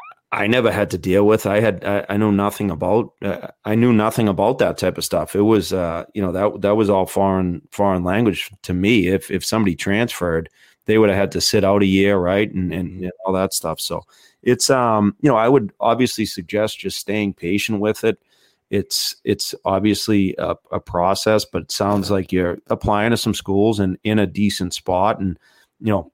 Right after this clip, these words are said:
Speaker 1: play the way, unfortunately, you have to kinda play that waiting game for now.
Speaker 2: Yeah, I, I think that the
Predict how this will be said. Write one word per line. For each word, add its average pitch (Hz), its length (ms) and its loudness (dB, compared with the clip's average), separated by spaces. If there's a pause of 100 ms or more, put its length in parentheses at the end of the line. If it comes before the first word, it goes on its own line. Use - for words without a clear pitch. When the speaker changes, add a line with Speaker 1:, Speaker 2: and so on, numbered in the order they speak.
Speaker 1:
play 101 200 0
the 104 140 2
way, 98 380 0
unfortunately, 104 640 0
you 98 60 0
have 98 140 -4
to 101 80 -4
kinda 101 240 -4
play 101 180 0
that 95 200 0
waiting 101 340 0
game 85 240 -4
for 90 80 -8
now. 92 340 -2 (1120)
Speaker 2:
Yeah, 151 200 2
I, 107 360 0
I 98 60 0
think 110 320 -4
that 92 280 2 (340)
the 95 540 -4